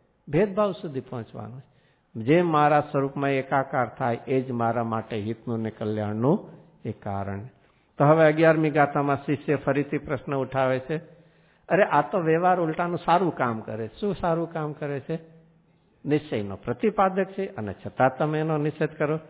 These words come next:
જો કીધું ને, વ્યવહારને અંગીકાર ન કરો, પણ પરમાત્મા કહેનાર છે, તો એવા વ્યવહારને અંગીકાર કેમ ન કરો?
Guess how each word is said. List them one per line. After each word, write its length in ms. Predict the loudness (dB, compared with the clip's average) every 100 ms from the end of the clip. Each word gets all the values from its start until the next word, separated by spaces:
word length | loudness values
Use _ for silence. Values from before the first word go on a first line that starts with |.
| -20 _ -4
જો 100 | -4
કીધું 300 | -2 0 0
ને, 60 | 4
વ્યવહારને 560 | 4 6 6 6 4
અંગીકાર 400 | 2 0 2 2
ન 160 | 2 0
કરો, 240 | 0 -2
પણ 180 | 0 -4
પરમાત્મા 680 | 0 0 2 2 2 0 -6
કહેનાર 460 | -2 -2 2 0
છે, 180 | 0 -2 -4 -12 -20 -4
તો 80 | 0
એવા 320 | 2 6 4
વ્યવહારને 540 | 6 4 6 4 2
અંગીકાર 400 | -2 -4 -4 -6 -6 -8
કેમ 160 | -8
ન 140 | -8 -14
કરો? 160 | -18